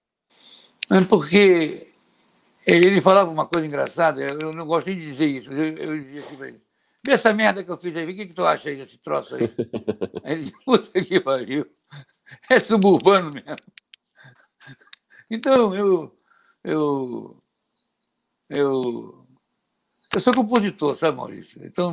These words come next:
Speaker 1: minha vida é compor. Isso aí não adianta que eu, que eu, que eu faço. É, não, não, não tem jeito, né?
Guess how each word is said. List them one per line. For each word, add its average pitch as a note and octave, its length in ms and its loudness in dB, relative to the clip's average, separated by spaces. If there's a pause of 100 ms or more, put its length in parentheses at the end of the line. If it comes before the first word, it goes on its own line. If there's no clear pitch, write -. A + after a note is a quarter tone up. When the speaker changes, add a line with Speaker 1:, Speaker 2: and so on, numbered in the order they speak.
Speaker 1:
minha D3+ 200 -2
vida F3 200 2
é - 40 4
compor. C#3+ 680 0 (400)
Isso E3 200 -2
aí E3 460 0 (1120)
não D3+ 100 -6
adianta D#3+ 520 -4
que D3 100 -8
eu, C#3 160 -2
que D#3 100 -10
eu, C#3 140 -2
que - 220 -12
eu C3 100 -4
faço. C3 540 0 (1400)
É, C3 260 -8
não, D#3+ 160 0
não, F3+ 300 4
não F#3 280 0
tem F#3+ 160 4
jeito, C3 360 -2
né? B2 160 -16